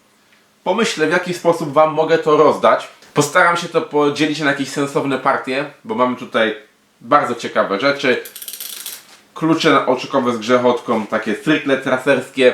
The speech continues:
zestaw wkrętaków, no i spreje antyodpryskowe,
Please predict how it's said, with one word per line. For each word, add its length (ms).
zestaw 380
wkrętaków, 720
no 100
i 100
spreje 400
antyodpryskowe, 960